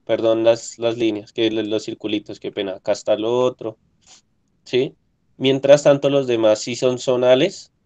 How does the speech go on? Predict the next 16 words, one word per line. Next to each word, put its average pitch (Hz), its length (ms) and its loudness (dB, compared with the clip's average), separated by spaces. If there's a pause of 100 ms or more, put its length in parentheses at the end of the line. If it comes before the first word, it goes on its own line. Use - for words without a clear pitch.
(1040)
creando 117 400 2
la, 123 200 10
el 117 200 -4
esquema, 120 440 -2
pues, 135 140 -2
de 113 140 -2
juego 113 320 -2
que, 120 340 -4
que 117 100 -8
está 101 520 -2
en 113 180 -6
la 113 120 8
orden 107 300 0
del, 113 320 -4
del 107 160 -6
entrenador, 107 800 -2